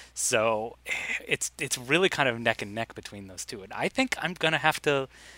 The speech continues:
lean into Certified Copy, mostly because, like,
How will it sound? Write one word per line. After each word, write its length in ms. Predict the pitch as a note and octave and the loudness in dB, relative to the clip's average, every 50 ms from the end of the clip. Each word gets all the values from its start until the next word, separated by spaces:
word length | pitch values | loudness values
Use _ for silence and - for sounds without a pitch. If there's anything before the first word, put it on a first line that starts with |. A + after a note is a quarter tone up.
| - - - - _ _ _ _ - | -20 -20 -20 -20 _ _ _ _ -20
lean 360 | D3+ C3 B2+ C#3+ D3+ D#3+ D#3+ | -14 -8 -4 0 2 2 4
into 220 | D#3+ D#3+ D#3 - | 4 2 2 2
Certified 800 | D3 - - - - C3+ C#3+ D3 C#3+ - - D3+ D3 D3 C#3 - | 2 2 2 2 0 -2 -4 -6 -4 -2 2 2 2 2 0 -2
Copy, 500 | - - - C#3 E3 - - - F2 - - | -2 -2 -2 -2 -2 -6 -10 -12 -12 -12 -8
mostly 340 | C3+ D3 D#3+ - - F#3 E3+ | -6 -4 -2 0 0 2 2
because, 460 | D#3 - - - D3+ D3 D3 B2+ - | 2 2 4 6 6 6 6 6 6
like, 340 | C3+ B2 A#2+ A#2+ - - | 6 6 6 6 2 -2